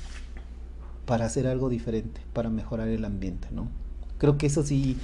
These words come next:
me da un poquito de miedo de que a veces voy, veo, conozco, me dicen, me documento y tengo una noción, y me sorprendo con que no he dicho o no he hecho nada. Y me da un poco de miedo eso de decir, "Creo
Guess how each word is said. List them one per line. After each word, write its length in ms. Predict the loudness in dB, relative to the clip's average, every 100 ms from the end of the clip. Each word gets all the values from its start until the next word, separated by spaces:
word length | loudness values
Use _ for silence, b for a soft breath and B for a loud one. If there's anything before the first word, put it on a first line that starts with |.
| B B B 8
me 100 | 12
da 60 |
un 80 | 12
poquito 340 | 10 6 8 10
de 120 | 10
miedo 300 | 10 8 8
de 120 | 6
que 140 | 8
a 60 | 8
veces 420 | 8 6 4 4
voy, 400 | 6 8 8 6
veo, 380 | 8 8 8 6
conozco, 880 | 6 8 8 6 4 6 8 6 2 -6 -6 -6 -4 6
me 180 | 8
dicen, 720 | 8 6 2 4 8 8 6 4
me 160 | 4 6
documento 640 | 6 6 8 10 10 8
y 160 | 6 4
tengo 320 | 2 6 6
una 160 | 6 6
noción, 460 | 4 4 6 4 2 B B B B B B 4
y 100 | 8
me 120 | 8
sorprendo 520 | 8 4 4 6 6
con 200 | 6 4
que 140 | 4 4
no 140 | 6
he 80 | 6
dicho 400 | 4 2 2 2
o 100 | 0 2
no 240 | 2 2
he 100 | 2
hecho 220 | 0 2
nada. 300 | 4 6 4 0 B B 2
Y 60 | 4
me 100 | 6
da 60 |
un 60 | 4
poco 200 | 4 4
de 80 | 6
miedo 240 | 6 6
eso 200 | 4 2
de 120 | 0
decir, 340 | 0 0 0 0
"Creo 200 | -2